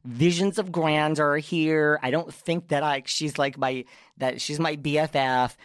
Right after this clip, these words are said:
but I took this dinner, which was so, I, I sunk so low when I told her that I did this video and it basically went out, went viral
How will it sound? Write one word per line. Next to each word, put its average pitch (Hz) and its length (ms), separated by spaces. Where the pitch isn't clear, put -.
but 139 260
I 139 220
took 208 340
this 185 180
dinner, 110 640
which 135 200
was 127 220
so, 175 600
I, 165 180
I 180 80
sunk 175 380
so 175 280
low 165 500
when 117 120
I 123 80
told 139 280
her 127 60
that 113 140
I 135 120
did 156 200
this 156 160
video 113 540
and 127 120
it 117 80
basically 131 400
went 117 360
out, 113 260
went 151 220
viral 127 480